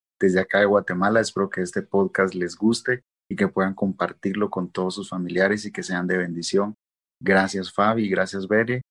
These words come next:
y gracias, Cami, a todos un fuerte abrazo y espero pronto, eh, que podamos compartir más podcasts.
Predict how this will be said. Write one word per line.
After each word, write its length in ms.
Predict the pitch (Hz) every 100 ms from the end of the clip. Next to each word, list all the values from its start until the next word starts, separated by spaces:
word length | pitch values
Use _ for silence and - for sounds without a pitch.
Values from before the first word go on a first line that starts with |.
| _ _ -
y 80 |
gracias, 420 | 92 95 92 92 -
Cami, 400 | 98 104 104 95
a 80 |
todos 380 | 90 95 98 95
un 100 | 98
fuerte 260 | 92 90 95
abrazo 380 | 92 98 107 107
y 60 |
espero 400 | 92 - 90 90 _ _ _ -
pronto, 460 | 92 92 101 95 _ _ _ _
eh, 300 | - 90 90 -
que 100 | 95
podamos 260 | 101 90 -
compartir 400 | 90 90 - 87 95 - _ -
más 300 | 92 90 -
podcasts. 520 | 85 82 - -